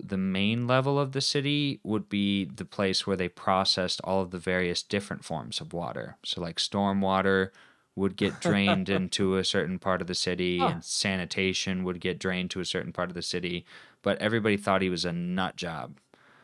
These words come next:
Speaker 1: Uh, so that one didn't really get implemented in his lifetime.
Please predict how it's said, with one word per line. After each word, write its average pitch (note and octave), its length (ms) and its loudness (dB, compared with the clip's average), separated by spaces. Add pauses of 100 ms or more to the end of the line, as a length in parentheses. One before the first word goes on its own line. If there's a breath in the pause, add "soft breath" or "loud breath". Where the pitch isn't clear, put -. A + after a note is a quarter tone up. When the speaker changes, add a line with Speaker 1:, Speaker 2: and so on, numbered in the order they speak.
(300 soft breath)
Speaker 1:
Uh, D#2 320 -2
so F2 280 0
that F#2 280 2
one G2 140 0
didn't F#2 360 -2
really F2+ 280 0
get F2 160 -4
implemented E2+ 600 -6
in - 140 -8
his - 180 -8
lifetime. - 480 -10